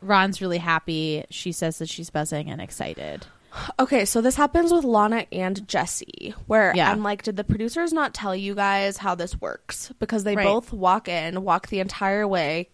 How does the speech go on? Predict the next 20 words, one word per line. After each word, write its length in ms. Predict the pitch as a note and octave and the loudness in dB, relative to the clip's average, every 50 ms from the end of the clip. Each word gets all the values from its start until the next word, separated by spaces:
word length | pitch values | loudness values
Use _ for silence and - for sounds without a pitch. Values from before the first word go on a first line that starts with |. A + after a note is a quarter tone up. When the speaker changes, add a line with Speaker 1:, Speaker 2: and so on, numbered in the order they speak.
| _ | _
Speaker 2:
get 240 | - G#3 G3+ F#3+ - - | -2 -2 -2 -2 -2 -4
to 120 | - G#3+ | -2 0
Maya. 540 | G3+ G#3 G3 G3 G3 F#3+ F#3 F3 E3+ E3+ E3+ | 2 4 4 4 4 4 4 2 2 0 0
They're 140 | F3 F3 F#3 | 0 -2 -2
standing 400 | - - - F#3+ F#3+ F#3+ G3 G3 | -2 -2 -2 0 0 2 2 2
there 120 | F#3 F#3+ | 2 0
super 380 | - - - G#3 G3+ - F#3+ F3+ | 0 -2 -2 -2 2 2 2 4
nervous. 540 | F#3+ G3 G3+ F#3+ F#3 F3+ F3 E3+ F#3 - - - - - - - - | 4 4 4 4 4 2 0 0 -2 -4 -8 -12 -14 -14 -14 -8 -4
And 120 | - G#3 G#3 | -2 0 2
then 60 | G3+ | 2
they're 120 | F#3+ F#3+ F#3 | 2 2 2
like, 160 | F#3+ G3 - | 0 0 2
"Wait, 280 | D#4 D#4 B3 - - _ _ _ - - _ _ _ _ _ _ _ | 2 2 2 -2 -6 _ _ _ -20 -20 _ _ _ _ _ _ _
he's 240 | - - - A#3+ A#3 | -12 -6 -6 -4 -2
standing 260 | - B3 A#3+ B3 B3 | -2 -2 0 0 0
alone. 220 | A#3+ B3 C4 B3+ A#3 | 2 2 2 2 2
That 120 | G#3 G3+ G#3+ | 0 0 -2
means 220 | A3 A3 G#3+ - | -2 -2 -2 -4
he's 160 | - A3+ G3+ | -6 -8 -8
single?" 680 | - - G3 G3+ G#3+ A#3+ C4+ D4+ E4 E4+ F4+ F4+ F4+ | -8 -8 -8 -6 -6 -4 -2 0 0 0 0 0 -2